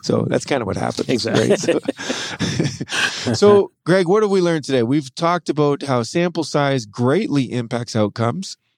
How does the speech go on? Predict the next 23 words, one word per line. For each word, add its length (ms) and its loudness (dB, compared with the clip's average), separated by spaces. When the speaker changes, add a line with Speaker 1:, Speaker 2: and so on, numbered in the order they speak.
Speaker 1:
And 240 2
in 80 2
order 280 4
to 80 -2
have 180 0
a 80 -2
more 160 0
predictable 800 0
outcome, 400 2
we 80 0
need 140 -4
to 60 -6
focus 360 -2
on 140 -2
larger 260 2
samples, 600 -4
right? 240 0
A 80 -2
population 720 0
versus 340 0
a 80 -2
smaller 380 0
subset. 500 -4